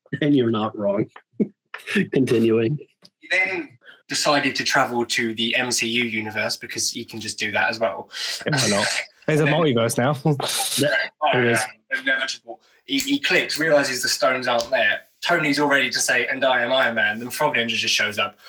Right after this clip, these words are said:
Speaker 2: throws sand in, in Thanos' face, and then him and his entire army just,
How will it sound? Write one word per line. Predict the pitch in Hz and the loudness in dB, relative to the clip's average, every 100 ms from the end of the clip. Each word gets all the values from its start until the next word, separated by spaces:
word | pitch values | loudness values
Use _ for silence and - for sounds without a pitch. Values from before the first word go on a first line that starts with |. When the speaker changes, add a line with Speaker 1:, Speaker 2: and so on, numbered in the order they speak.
| - | -18
Speaker 2:
throws | - - 143 139 139 | -8 0 2 4 4
sand | - 147 131 117 110 | 2 2 0 -2 -4
in, | 110 110 - | -8 -12 -12
in | - 120 117 | -8 -6 -6
Thanos' | 113 139 113 113 113 | -4 0 2 0 -2
face, | - 123 101 | 0 0 0
and | 113 | -4
then | - | -2
him | - 135 | 0 0
and | 117 | 0
his | 110 | -6
entire | 110 107 120 113 117 | -6 -4 -2 0 0
army | 110 107 | -2 -4
just, | 104 110 - | -6 -8 -10